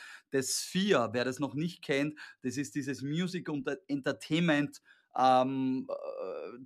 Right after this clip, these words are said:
Zentrum, das ausschaut wie ein großer Glasball, haben wir eh schon einmal darüber geredet, mit ganz, ganz vielen L E Ds, mit irgendwie immersive, ähm, äh, Stadion-View da drinnen, hat zwei Komma drei Milliarden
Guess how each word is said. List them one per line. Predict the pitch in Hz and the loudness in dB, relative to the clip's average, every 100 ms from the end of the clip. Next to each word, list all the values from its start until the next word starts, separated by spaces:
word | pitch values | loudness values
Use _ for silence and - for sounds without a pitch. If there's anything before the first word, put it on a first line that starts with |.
| _ | _
Zentrum, | - 170 170 - 147 156 185 202 - | 0 0 0 -4 0 2 2 0 -2
das | - - | -6 -2
ausschaut | 139 147 170 143 | -2 -2 -2 -2
wie | 139 147 | 0 -2
ein | 127 | -2
großer | 127 151 - 143 | -4 -4 -4 -6
Glasball, | 143 107 143 - 139 156 160 | -2 -2 -2 2 2 4 0
haben | 143 | 0
wir | 127 | -2
eh | 131 | -2
schon | 160 | -2
einmal | 127 147 147 | -2 -2 -2
darüber | 143 151 147 | -2 -4 -4
geredet, | 123 135 139 | -2 -2 -2
mit | 131 127 - | -4 -6 -6
ganz, | 139 151 | -6 -6
ganz | - 139 - | -4 -4 -4
vielen | 156 147 139 - - - | -4 -4 -6 -14 -16 -4
L | 135 143 | 0 0
E | |
Ds, | 131 127 131 160 - | 0 -2 0 0 -2
mit | 135 131 | -4 -2
irgendwie | 143 139 135 139 | -2 -2 -4 -6
immersive, | - 135 127 131 151 156 151 151 _ - - - | -4 -2 2 2 0 0 -2 -4 _ -20 -12 0
ähm, | 127 127 127 131 131 | 4 4 4 2 0
äh, | 131 101 120 123 123 120 - 101 - 92 - - - - 135 | 0 -2 -2 -2 -2 -2 -6 -12 -14 -18 -20 -20 -16 -10 -6
Stadion-View | - - 147 151 143 - 160 156 | -2 0 4 6 4 2 0 2
da | 160 | 2
drinnen, | 123 139 147 139 | 2 2 4 4
hat | 131 - | 2 -2
zwei | 131 131 | -2 0
Komma | - 151 131 | 0 0 0
drei | - 120 139 | 0 -2 0
Milliarden | 139 135 131 123 117 151 151 | 0 0 2 2 4 2 2